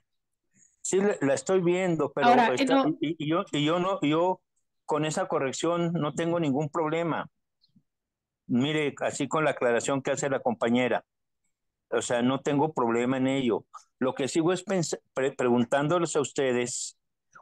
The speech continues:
Speaker 1: cuál es el método. Quiere decir que todo lo que expuso el licenciado Trejo, eso ya no se va a modificar, ya no vamos a poder opinar sobre todo lo que expuso el licenciado Trejo.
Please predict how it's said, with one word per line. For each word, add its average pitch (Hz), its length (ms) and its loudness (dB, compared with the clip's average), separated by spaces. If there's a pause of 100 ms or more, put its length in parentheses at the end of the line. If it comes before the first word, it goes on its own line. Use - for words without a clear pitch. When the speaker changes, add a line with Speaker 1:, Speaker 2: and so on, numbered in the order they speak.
Speaker 1:
cuál 143 220 4
es 147 140 0
el 160 160 4
método. 151 540 0 (760)
Quiere 208 280 4
decir 175 360 2
que 147 120 -2
todo 208 180 0
lo 214 140 2
que 170 100 -4
expuso 165 800 0
el 123 120 -2
licenciado 156 600 0
Trejo, 156 540 -2 (1700)
eso 170 240 -2
ya 180 200 0
no 185 140 0
se 185 120 -2
va 175 120 4
a - 20 2
modificar, 165 600 -2
ya 175 140 0
no 180 120 0
vamos 180 260 0
a 143 80 -2
poder 147 220 0
opinar 151 420 0
sobre 170 260 0
todo 160 180 0
lo 165 140 0
que 135 80 -4
expuso 165 400 -2
el 147 60 0
licenciado 143 380 -4
Trejo. 175 420 -2